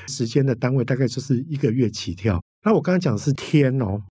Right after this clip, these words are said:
好，那你如果这样子算起来的话，那真的是不得了。然后另外就是说哈，那个在坐月子的时候，大概你要吃什么也变得很重要。所以说我觉得它需要被料理的地方很多啦。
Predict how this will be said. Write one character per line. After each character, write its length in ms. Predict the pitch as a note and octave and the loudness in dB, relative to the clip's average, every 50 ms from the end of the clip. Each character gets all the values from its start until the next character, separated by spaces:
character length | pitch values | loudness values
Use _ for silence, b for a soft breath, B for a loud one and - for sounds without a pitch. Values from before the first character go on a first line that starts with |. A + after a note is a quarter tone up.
| _ _ | _ _
好， 180 | - C#3+ A2+ A2+ E3 | -4 -4 -2 0 0
那 100 | G3+ F#3+ | 0 2
你 100 | D#3+ C3 | 2 2
如 160 | B2 D#3 F3 | 2 2 2
果 120 | E3+ C3+ | 2 2
这 120 | B2+ - E3 | 2 2 0
样 60 | C#3 | 0
子 120 | C#3+ C#3 | 0 -2
算 240 | - - F3+ C#3 A#2 | 0 0 0 0 0
起 140 | A2 - A2 | 0 0 0
来 80 | G2+ G2+ | 0 0
的 80 | G#2+ | 0
话， 180 | A2 B2+ A#2+ A#2+ | 0 0 0 2
那 120 | C3 C#3+ | 0 0
真 160 | C#3 C#3 C3+ B2 | 0 0 0 0
的 100 | A#2 G#2 | 0 0
是 160 | - - F#3 | 0 0 0
不 120 | - E3+ D#3+ | 0 -2 -4
得 240 | - - A2+ A2+ | 0 0 2 2
了。 200 | A2+ G#2 F2 F2+ F#2+ | 2 2 0 -2 0
然 100 | A2+ C#3 | 0 2
后 100 | F#3+ B3 B3 | 4 4 2
另 400 | A#3+ A#3 B3 C4 A#3 E3 D3 E3 | 2 2 4 4 4 2 0 0
外 220 | F#3 F3+ D#3 C3+ | 2 2 2 2
就 120 | C#3 D3+ C#3+ | 2 2 0
是 200 | C#3 D3 C#3+ B2 | 2 0 -2 -2
说 260 | - - B2 A#2+ B2 | 0 0 0 0 2
哈， 200 | A#2 A#2 F#2 E2+ - _ _ _ _ | 0 -2 -2 -2 -4 _ _ _ _
那 100 | F3 F3 | 0 2
个 140 | F3+ D#3 C#3+ | 4 2 4
在 120 | - E3 C#3+ | 2 0 0
坐 260 | C#3+ - D#3+ C3+ A#2+ | 2 2 2 2 4
月 180 | C3+ C#3 B2+ G#2+ | 4 2 2 2
子 200 | - - A2 F#2+ | 2 0 0 2
的 100 | G2+ G2+ | 0 0
时 140 | - - | 2 2
候， 100 | G#2+ A#2 A#2 | 2 2 2
大 120 | - D#3+ | 2 0
概 160 | C#3+ D#3+ C3+ | 0 2 0
你 280 | A#2+ A2 F#2+ F2+ F2+ - - F#2+ - | 0 2 0 0 -2 -4 -6 -2 0
要 100 | C#3 C#3 | 0 0
吃 340 | C#3+ - - - - C#3 C3+ | 2 0 -2 0 2 2 2
什 200 | C3 - - G2+ E2 | 2 2 0 -2 -2
么 180 | E2 E2 D#2+ - - _ _ | 0 -2 -4 -4 -8 _ _
也 100 | C3 G#2+ | -2 -2
变 260 | - - A3 E3 - - | 2 2 2 2 2 2
得 180 | - G#2+ G2+ | 0 -2 -2
很 240 | F2 - - F#2 F2+ F#2 | 0 0 -2 -2 -2 -2
重 320 | - - D3 - F#2 G2+ | -2 -2 0 0 0 0
要。 180 | G#2+ A2+ G#2+ G#2 | 0 0 0 0
所 140 | - A#3+ G#3+ | 0 -2 -2
以 40 | |
说 140 | F#3 - G#3+ | 0 0 0
我 160 | G3 D#3+ E3 | 2 2 0
觉 140 | D3 E3 D#3+ | 2 2 2
得 240 | E3 D#3+ C3+ C#3+ D3 | 4 2 2 2 -2
它 280 | C#3+ - - G3 G3+ G#3 | -6 -4 0 2 2 2
需 220 | G#3 - - A3 | 0 0 0 2
要 100 | A3 F#3 | 2 2
被 180 | E3 - F#3+ E3+ | 2 0 0 2
料 240 | E3 F#3+ F3+ D3+ A#2+ | 4 4 2 2 2
理 160 | A2 G#2+ G2+ | 0 -2 -2
的 200 | F#2+ A2 G2+ G2 - | 0 0 -2 -2 0
地 160 | - G#3+ E3 | 0 2 2
方 300 | - C#3+ D3+ C3+ C3+ C#3 | 2 0 0 0 0 0
很 240 | C#3 C#3+ G2+ F#2 F#2 | 0 0 -2 -4 0
多 200 | F#2 B2 A2 A2+ | 2 4 4 4
啦。 140 | A2 G2+ | 4 2